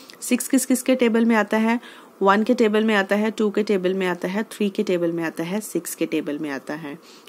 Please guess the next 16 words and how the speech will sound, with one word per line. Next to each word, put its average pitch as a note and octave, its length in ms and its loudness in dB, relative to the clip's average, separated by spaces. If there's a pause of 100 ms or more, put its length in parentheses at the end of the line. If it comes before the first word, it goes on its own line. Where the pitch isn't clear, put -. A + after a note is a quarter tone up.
(140)
एट A#3 300 4 (180)
किसके - 260 -2
आता A3+ 260 2
है? A3+ 240 2 (400)
वन F#3+ 260 4
के A3 100 0
टेबल G#3 320 4
में, G#3 180 4
टू G#3 220 2
के G#3 120 2
टेबल G3+ 280 2
में, G3+ 120 2
फ़ोर F#3+ 300 2
के F#3+ 100 -2
टेबल F3+ 340 0
में, G3+ 120 -2